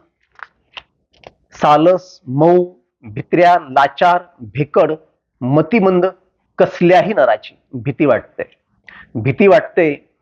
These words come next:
शाळा ट्युशनला गेलेली पोरगी कधी परतेल याची. भीती वाटते काल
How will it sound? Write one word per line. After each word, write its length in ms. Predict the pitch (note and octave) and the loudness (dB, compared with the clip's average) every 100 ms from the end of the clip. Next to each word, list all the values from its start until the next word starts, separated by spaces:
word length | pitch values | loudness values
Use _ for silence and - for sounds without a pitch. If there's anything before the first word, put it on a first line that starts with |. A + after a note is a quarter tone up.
| _ _ | _ _
शाळा 340 | - - D3+ E3 | -8 0 2 0
ट्युशनला 460 | - C#3+ D3+ D3+ | -2 -6 -2 0
गेलेली 320 | D3+ C3+ D3 C#3 | 0 -2 -4 -8
पोरगी 600 | - C3+ C3+ C#3 A2+ _ _ _ | -6 -6 -2 -4 -4 _ _ _
कधी 180 | D3 D#3 | -2 -2
परतेल 440 | - C3+ - C#3+ | 0 -2 0 0
याची. 240 | A#2 - - _ - - _ _ | 0 -2 -12 _ -20 -20 _ _
भीती 340 | B2 A2+ C#3 E3+ | -8 -6 0 2
वाटते 680 | D3 - - D#3+ D#3+ - _ _ | 2 0 -2 -2 -2 -8 _ _
काल 260 | D3+ D#3 | 2 2